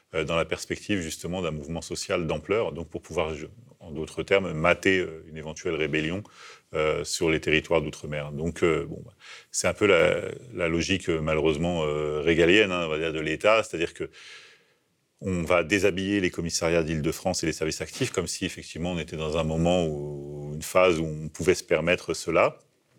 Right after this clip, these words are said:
dans le simple but, justement, d'aller mater des manifestants. C'est-à-dire qu'on va renoncer à la répression de la délinquance,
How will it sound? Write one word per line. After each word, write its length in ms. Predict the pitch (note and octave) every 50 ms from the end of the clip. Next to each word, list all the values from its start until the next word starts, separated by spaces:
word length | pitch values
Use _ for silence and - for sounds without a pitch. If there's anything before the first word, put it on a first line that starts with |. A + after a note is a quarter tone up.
| _ _ _ - - -
dans 160 | F2+ F#2+ F#2
le 200 | F2+ F2+ F2+ E2+
simple 360 | D#2+ - - F#2 F2+ - F2+
but, 160 | D#2+ E2 G2 F2+
justement, 340 | E2 D#2+ - - E2+ F2
d'aller 220 | F3 D#2 D#2 D2+ D#2
mater 320 | D#2 D#2 D#2 - - F#2+
des 100 | E2+ D#2
manifestants. 560 | D2 D2+ D2+ D#2 - - - - - - D#2+
C'est-à-dire 240 | - - - D#2 D#2
qu'on 140 | - - D#2
va 80 | D#2+ E2
renoncer 440 | D2+ F2+ F2 F2 D#2+ - - F#2
à 60 | F2 D#2
la 100 | D2 C#2+
répression 460 | D2+ D2+ - - - D#2 - - F2
de 60 | D#2
la 80 | D2 D2
délinquance, 600 | D2+ D2+ D2+ D#2 - - E2 E2+ E2+ - - -